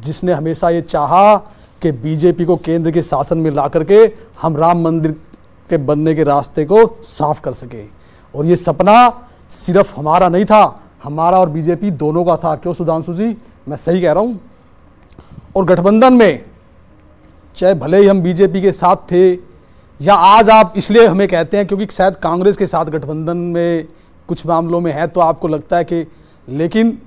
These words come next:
गठबंधन में चाहे बीजेपी के साथ रहे, चाहे कांग्रेस के साथ रहे, राम मंदिर पर हम जैसे खड़े थे आज भी वैसे ही खड़े हैं। किसी के साथ गठबंधन में जाने से मुद्दे नहीं बदलते। इस देश में सिर्फ एक ही political party ऐसी है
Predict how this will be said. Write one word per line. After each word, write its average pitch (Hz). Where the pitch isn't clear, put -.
गठबंधन 175
में 202
चाहे 185
बीजेपी 170
के 190
साथ 165
रहे, 170
चाहे 175
कांग्रेस 156
के 170
साथ 139
रहे, 170
राम 170
मंदिर 170
पर -
हम 156
जैसे 151
खड़े 143
थे 196
आज 160
भी 165
वैसे 156
ही 156
खड़े 113
हैं। -
किसी 180
के 208
साथ 190
गठबंधन 175
में 202
जाने 170
से 226
मुद्दे 156
नहीं 208
बदलते। 180
इस 185
देश 190
में 202
सिर्फ 190
एक 202
ही 254
political 214
party 190
ऐसी 180
है 233